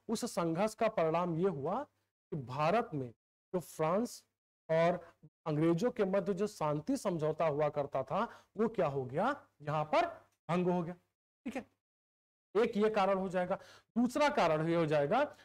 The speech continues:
ठीक है, कि क्लाइव, नाम तो सुना है,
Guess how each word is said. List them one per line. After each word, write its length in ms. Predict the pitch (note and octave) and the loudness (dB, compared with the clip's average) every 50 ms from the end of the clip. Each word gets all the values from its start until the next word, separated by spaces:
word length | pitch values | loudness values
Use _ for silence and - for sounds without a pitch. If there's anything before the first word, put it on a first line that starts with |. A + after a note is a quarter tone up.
| _ _ - | _ _ -4
ठीक 140 | A#3+ C4 - | -2 0 2
है, 120 | C#4 F#3 - - - _ _ _ _ _ _ | 2 0 0 -2 -8 _ _ _ _ _ _
कि 220 | - C#4+ D4 - F#3+ | -2 0 0 0 -4
क्लाइव, 520 | - - - G#3 F#3+ F#3+ G3 A#3 C4 F#3+ B2+ A2 - _ _ _ _ _ _ _ _ _ _ _ _ - | -10 -4 0 2 4 4 6 4 4 2 0 -4 -10 _ _ _ _ _ _ _ _ _ _ _ _ -8
नाम 120 | C#3+ D3+ D3+ | -6 -6 -6
तो 80 | E3+ | -6
सुना 220 | E3 - G3+ A3 A3+ | -4 -4 -2 -2 -2
है, 140 | A#3 A#3+ | -4 -6